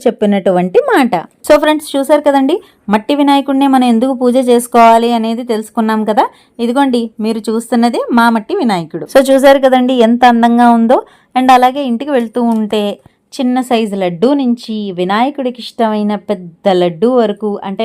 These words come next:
వినాయకుడు పెద్ద పెద్ద విగ్రహాలు చేతిలో పెట్టే పెద్ద పెద్ద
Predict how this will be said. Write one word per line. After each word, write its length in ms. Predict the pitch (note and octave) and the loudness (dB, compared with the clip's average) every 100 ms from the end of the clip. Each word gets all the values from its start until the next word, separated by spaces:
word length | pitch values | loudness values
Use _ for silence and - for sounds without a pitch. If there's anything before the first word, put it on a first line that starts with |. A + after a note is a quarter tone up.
| G#3 | -4
వినాయకుడు 520 | F#3 G3 A3 G#3+ A3+ G#3+ | -4 -2 -4 -4 -8 -6
పెద్ద 100 | F#3+ G3+ | -6 -6
పెద్ద 140 | G#3+ A#3 | -4 -4
విగ్రహాలు 480 | G#3+ G3+ G#3 G#3 G#3 G3+ | -2 -2 0 0 -2 -6
చేతిలో 340 | G3 F#3+ F#3+ F#3 | -8 -8 -8 -8
పెట్టే 280 | F#3+ F3+ G3 F#3 - _ _ _ | -10 -8 -8 -8 -14 _ _ _
పెద్ద 140 | G3 G3+ G3+ | -4 -2 -2
పెద్ద 160 | F3+ | 0